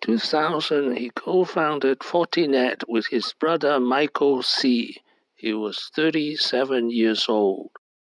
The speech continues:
This is picture of Ken Xie and his brother Michael Xie. Michael Xie was also a graduate of electrical engineering from Tsinghua University.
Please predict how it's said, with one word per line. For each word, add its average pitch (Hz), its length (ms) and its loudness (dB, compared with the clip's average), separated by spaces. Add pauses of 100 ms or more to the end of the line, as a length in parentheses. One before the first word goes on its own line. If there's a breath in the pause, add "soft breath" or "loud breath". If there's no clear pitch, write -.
(140)
This 120 180 -4
is 151 160 -6
picture 151 440 -2
of 120 180 -2
Ken 147 240 0
Xie 147 520 -2
and 110 140 -8
his 104 240 -4
brother 131 580 -2
Michael 135 600 0
Xie. 147 580 -2 (580)
Michael 117 340 -4
Xie 113 540 -4
was 110 220 -4
also 131 640 0
a 104 260 -6
graduate 123 560 0
of - 260 -12
electrical 151 720 -2
engineering 127 960 0
from 101 400 -6
Tsinghua 139 920 2
University. 110 1120 -4